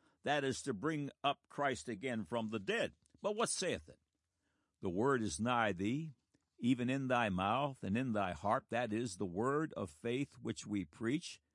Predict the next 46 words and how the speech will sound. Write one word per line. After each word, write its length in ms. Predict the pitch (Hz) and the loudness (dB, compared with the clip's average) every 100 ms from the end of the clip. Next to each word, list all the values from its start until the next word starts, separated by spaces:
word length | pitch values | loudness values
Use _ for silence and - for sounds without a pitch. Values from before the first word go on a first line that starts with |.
| _ _ _ - | _ _ _ -6
that 160 | - 113 | 0 2
if 100 | 104 | 2
thou 240 | 143 160 | 4 4
shalt 360 | 156 - 156 - | 4 2 0 0
confess 540 | 147 135 - 160 - | -4 -4 -2 -2 -2
with 180 | 139 139 | -4 -4
thy 180 | 135 127 | 0 2
mouth 340 | 113 131 156 - | 4 2 0 0
the 100 | 117 | -2
Lord 300 | 113 135 110 | 2 2 0
Jesus, 760 | 80 123 143 175 185 - - - _ _ _ - | -2 -4 -4 -6 -10 -12 -16 -20 _ _ _ -2
and 160 | 123 110 | 0 2
shalt 260 | 147 127 | 2 4
believe 360 | 117 117 156 151 | 4 4 4 4
in 120 | 143 | 0
thine 260 | 147 143 123 | 2 2 2
heart 280 | 131 160 - | 2 2 0
that 180 | 117 90 | -4 0
God 240 | 143 139 | 2 2
hath 140 | 127 | 2
raised 360 | 104 147 165 - | 4 4 4 2
him 120 | 131 | -4
from 200 | 131 120 | -4 -2
the 120 | 107 | -2
dead, 380 | 95 117 170 180 - _ _ _ - | 2 4 4 2 -6 _ _ _ -2
thou 180 | 120 | 0
shalt 340 | 131 139 139 - | 0 2 0 0
be 80 | 151 | -2
saved. 680 | - 196 208 139 78 113 - _ _ _ - | 2 4 4 4 0 -6 -20 _ _ _ -2
For 100 | 120 | 2
with 240 | 131 - | 0 -2
the 140 | 113 | -6
heart 340 | 90 156 165 - | 2 4 4 4
man 240 | 135 147 | 2 2
believeth 540 | 131 131 165 190 143 143 | 4 4 4 2 -2 -2
unto 320 | 139 123 123 | -4 -4 -2
righteousness, 840 | 104 170 220 131 117 98 107 151 | 2 2 2 -4 -8 -6 -6 -4
and 160 | 120 135 | -2 0
with 160 | 147 | 0
the 100 | - | -2
mouth 560 | 113 120 233 165 117 - | -2 0 0 2 0 0
confession 600 | 131 120 170 170 - 143 | -4 -2 0 0 0 0
is 180 | 131 101 | 0 2
made 320 | 175 220 139 | 4 4 4
unto 320 | 123 110 95 | 0 -2 -6
salvation. 840 | - 113 107 92 180 185 190 175 | -4 -2 0 2 2 2 0 -4